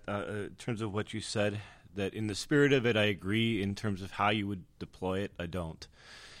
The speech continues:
The, the first thing, like, the question you asked me is, "How do you hold a team accountable?"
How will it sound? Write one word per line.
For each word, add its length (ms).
The, 540
the 80
first 380
thing, 260
like, 160
the 80
question 360
you 120
asked 280
me 120
is, 100
"How 180
do 80
you 140
hold 220
a 60
team 300
accountable?" 520